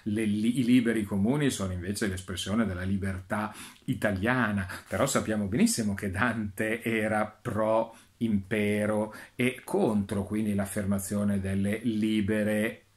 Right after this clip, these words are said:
autonomie comunali, e quindi Barbarossa è buono, no? In qualche modo l'impero di Barbarossa è la continuazione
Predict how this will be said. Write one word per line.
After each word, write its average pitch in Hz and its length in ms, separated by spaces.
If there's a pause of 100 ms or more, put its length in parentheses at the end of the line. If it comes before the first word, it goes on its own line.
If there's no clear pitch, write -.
(140)
autonomie 98 1040
comunali, 80 880 (240)
e - 140
quindi 127 240
Barbarossa 95 520
è - 20
buono, 98 420 (240)
no? 113 200
In 110 100
qualche 104 260
modo 113 380 (240)
l'impero 123 760
di 120 120
Barbarossa 117 920
è 120 300
la 101 140
continuazione 113 1300